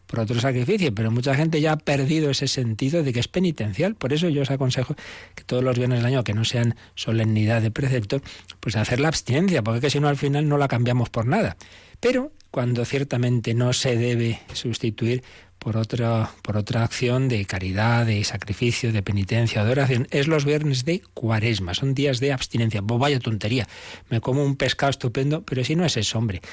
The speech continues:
si es el, la obediencia y hacer en común algo, algo unidos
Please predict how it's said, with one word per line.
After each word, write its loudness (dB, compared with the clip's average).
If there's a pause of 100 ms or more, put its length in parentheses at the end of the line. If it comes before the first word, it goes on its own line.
(220)
si -2
es 2
el, 0
la 2
obediencia 0
y 0
hacer 0
en 2
común 2
algo, 2
algo 0
unidos 2